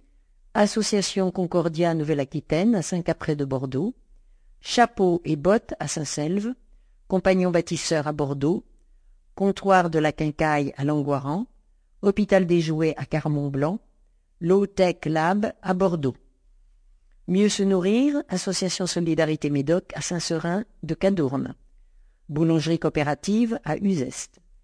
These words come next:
Chaud Patate à Marcenais, la Cuvée des Écolos à Pessac, Graines de Solidarité à Bordeaux, Jardin Solidaire à Coutras, les Rateleurs à Sainte-Foy-la-Grande, Supercop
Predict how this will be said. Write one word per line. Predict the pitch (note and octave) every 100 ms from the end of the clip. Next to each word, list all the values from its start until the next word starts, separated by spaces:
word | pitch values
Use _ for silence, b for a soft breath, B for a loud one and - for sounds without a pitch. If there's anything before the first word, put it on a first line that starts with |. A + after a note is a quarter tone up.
| - - -
Chaud | - A#3+
Patate | B3 A3+ A#3 B3 - B3+ -
à | D#3
Marcenais, | F#3+ - G#3+ F#3 B2 - _ _ _ - - - -
la | D3
Cuvée | - A3 B3
des | A#3 A3+
Écolos | A3 A#3 B3
à | A3+
Pessac, | G#3+ G3+ - D#3 - _ _ _ _ _ -
Graines | C#3+ D#3 A3+ G#3+
de | F3+
Solidarité | F3 F#3+ G3 F3+ F3 F3 G#3+
à | F3+
Bordeaux, | G3+ G3+ D3 C3+ _ - _ _ _ -
Jardin | C#3+ F#3 F#3
Solidaire | E3+ E3+ E3+ E3 D3+
à | D3
Coutras, | - - - F3+ B3 - - _ _ _ _ _ -
les | D#3+ D#3+
Rateleurs | G3 G#3 G3 F#3+ F3+ E3
à | D#3
Sainte-Foy-la-Grande, | F#3 F#3 F#3+ D#3+ C3+ C#3 C#3+ E3+ G#3 A3+ _ - _
Supercop | - B3+ B3+ A3+ - A3+